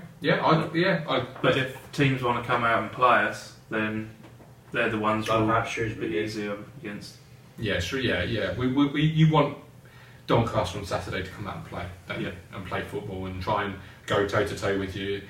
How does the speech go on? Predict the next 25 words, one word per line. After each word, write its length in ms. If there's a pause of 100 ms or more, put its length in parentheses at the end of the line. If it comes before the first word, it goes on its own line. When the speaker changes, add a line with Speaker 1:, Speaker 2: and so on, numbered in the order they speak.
(180)
Speaker 1:
and 80
you 100
hope 280
it's 120
a 40
bit 200
like 200
Joshua 400
and 120
Louise, 440
where, 220 (540)
where 260
you 260
think 420
Joshua's 380
got 100
the 80
class, 500
and 100
he 60
should 220
have 100
had 140
the 80
class, 540